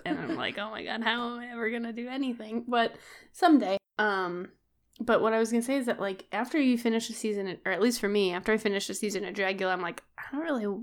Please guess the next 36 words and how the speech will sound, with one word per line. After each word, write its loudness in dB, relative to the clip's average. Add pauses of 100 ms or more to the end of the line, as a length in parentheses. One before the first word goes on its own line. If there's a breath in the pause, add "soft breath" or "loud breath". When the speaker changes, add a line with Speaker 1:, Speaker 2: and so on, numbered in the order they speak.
Speaker 1:
wanna -4
watch 0
RuPaul," 0
like, -4 (320 loud breath)
'cause 2
then 4
it's, -4 (100)
it -2
feels 2
so, 0 (560)
I -4
mean, -2
it's -6
weird 6
to -6
say 0
this, 0
I 0
guess, 0
but 0
it's, -2
it's -4
a 0
lot 6
more 0
polished -2
on -2
RuPaul. 4
It's, -6
it's, -8
like, -8
very -2 (320 loud breath)
glam -2
focused, 0
I 0
guess. -2